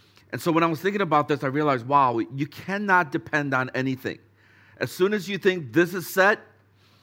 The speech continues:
then something else happens, and it's not set anymore. It's not written in stone. Now we have to look at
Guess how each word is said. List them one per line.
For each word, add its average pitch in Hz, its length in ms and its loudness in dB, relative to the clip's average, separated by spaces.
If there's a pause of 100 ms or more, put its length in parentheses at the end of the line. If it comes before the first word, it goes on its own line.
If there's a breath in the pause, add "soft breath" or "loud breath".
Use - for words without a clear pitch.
(240 soft breath)
then 139 160 -2
something 165 400 -2
else 165 320 2 (120)
happens, 131 500 0 (180 loud breath)
and 131 140 0
it's 123 160 -8
not 151 300 2
set - 460 0
anymore. 113 460 0
It's 113 160 -4
not 156 240 2
written 143 400 0
in 117 140 -6
stone. 117 360 -4
Now 135 220 4
we 147 100 2
have 143 120 2
to 131 80 -6
look 131 200 -2
at 123 180 0